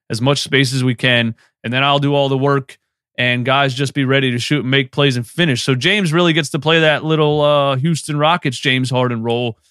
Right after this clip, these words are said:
with that bench lineup, and that's what they did this, the second half of the season. That's what they did in the month of March, and I loved it, and I hope they continue doing it. Uh, James Harden said, Tonight was a great example of that. That unit is gonna be extremely key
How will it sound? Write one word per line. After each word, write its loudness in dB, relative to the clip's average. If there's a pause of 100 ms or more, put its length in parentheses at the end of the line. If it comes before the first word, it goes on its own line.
(260)
with -2
that 2
bench 0
lineup, 0
and -2
that's 0
what -6
they 0
did 0
this, 0
the -2
second 0
half 2
of -10
the -6
season. 0
That's 0
what -4
they -4
did 0
in -2
the -4
month -2
of -4
March, 0 (400)
and -2
I 0
loved 2
it, 2
and 0
I 2
hope 2
they 0
continue -2
doing 2
it. -6 (360)
Uh, 0
James 2
Harden 2
said, 0
Tonight 2
was 0
a 0
great 2
example 0
of 0
that. 0
That -2
unit 0
is 0
gonna -2
be 0
extremely 0
key 2